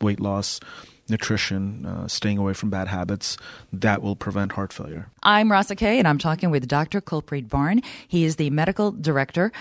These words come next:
Speaker 2: of heart failure at Deborah Heart and Lung Center in Burlington County.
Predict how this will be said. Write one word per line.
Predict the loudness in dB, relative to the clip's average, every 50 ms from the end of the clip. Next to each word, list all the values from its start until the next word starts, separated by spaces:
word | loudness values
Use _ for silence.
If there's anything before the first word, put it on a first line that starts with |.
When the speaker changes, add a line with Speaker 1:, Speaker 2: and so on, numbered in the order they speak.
| -4 -2
Speaker 2:
of | -2 -2 0
heart | 0 0 0 0
failure | 2 4 4 6 6 4 2 0 -4 -8 _ 2
at | 2 2 4
Deborah | 2 0 0 2 2 2 2
Heart | 0 0 -2 2
and | 2 2 2
Lung | 4 2 2
Center | 2 2 2 2 2 2 2
in | 4 2 2 2
Burlington | 4 4 4 4 4 4 2 2 2 0 0
County. | 0 0 0 0 2 0 0 -4 -4